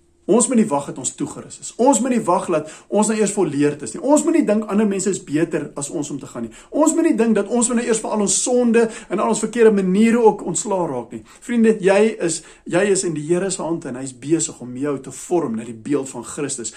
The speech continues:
Maar op hierdie pad wat ons stap, is een van die goed wat die Here ons roep om te doen, is ons moet gaan. Ons moet, ons moet mense se lewens aanraak. Ons verteenwoordig Jesus op hierdie aarde. Ons is die liggaam hier waarvan hy die hoof is. En ons is nou op hierdie aarde.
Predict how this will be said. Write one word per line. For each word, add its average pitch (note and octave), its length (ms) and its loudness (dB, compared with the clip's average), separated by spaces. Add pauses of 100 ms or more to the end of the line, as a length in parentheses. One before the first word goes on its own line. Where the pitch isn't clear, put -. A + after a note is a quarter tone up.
(180)
Maar D#3+ 220 0
op E3+ 80 -4
hierdie F#3+ 240 -2
pad F3+ 240 -4
wat - 100 -10
ons D3 220 -2
stap, - 260 -8 (220)
is - 100 -2
een G#3 160 0
van F#3 140 0
die F3+ 60 -2
goed F3 280 -4
wat E3 80 0
die D#3+ 80 4
Here F3 140 4
ons D#3+ 180 -6
roep E3+ 160 -2
om C#3+ 140 -6
te C#3+ 100 -8
doen, C3+ 160 -2
is A#2 140 -6
ons D#3+ 240 -4
moet A2+ 180 -10
gaan. A#2 180 -12 (360)
Ons G#3+ 260 4
moet, C#3 320 -4
ons G3+ 220 0
moet C3 120 -2 (120)
mense D3 180 -2
se A#2+ 160 -10
lewens A2 540 -12
aanraak. A2+ 260 -14 (220)
Ons C#4 320 4
verteenwoordig D3 640 0
Jesus B2 380 -6
op A2 100 -14
hierdie A#2 160 -10
aarde. - 240 -14
Ons D4+ 320 4
is - 140 -2
die D#3 80 4
liggaam D#3+ 580 2
hier C#3+ 240 2 (240)
waarvan B2 320 -6
hy C3+ 140 -2
die B2+ 80 -4
hoof C3+ 240 -2
is. D#3+ 100 -2
En E3 80 -2
ons D#4+ 320 6
is A3 80 -4
nou G3+ 140 0
op D3+ 100 -4
hierdie E3+ 160 2
aarde. E3 400 -4